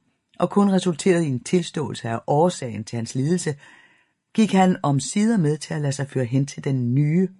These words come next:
unge læge, som netop og helt uforklarligt var dukket op i byen.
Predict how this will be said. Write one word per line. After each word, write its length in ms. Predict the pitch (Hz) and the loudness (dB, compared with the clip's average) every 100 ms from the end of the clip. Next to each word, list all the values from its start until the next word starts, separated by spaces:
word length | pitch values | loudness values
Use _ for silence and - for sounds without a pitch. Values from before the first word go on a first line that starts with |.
| _ | _
unge 360 | 143 120 139 151 - | 0 2 2 -2 0
læge, 440 | 123 107 135 151 _ _ | 0 0 -4 -6 _ _
som 420 | - 185 185 180 - - | -4 2 4 2 -2 -4
netop 520 | 120 139 156 160 - - _ | 0 0 2 -2 -2 -16 _
og 120 | 117 | -6
helt 220 | 110 139 | -6 -10
uforklarligt 760 | 117 - 110 131 143 170 165 - _ _ _ _ _ | -8 -8 -6 -2 -2 -2 -6 -10 _ _ _ _ _
var 80 | 170 | -2
dukket 320 | 180 151 131 | 0 2 2
op 140 | 113 123 | 0 -2
i 60 | |
byen. 360 | 117 123 104 | -6 -6 -6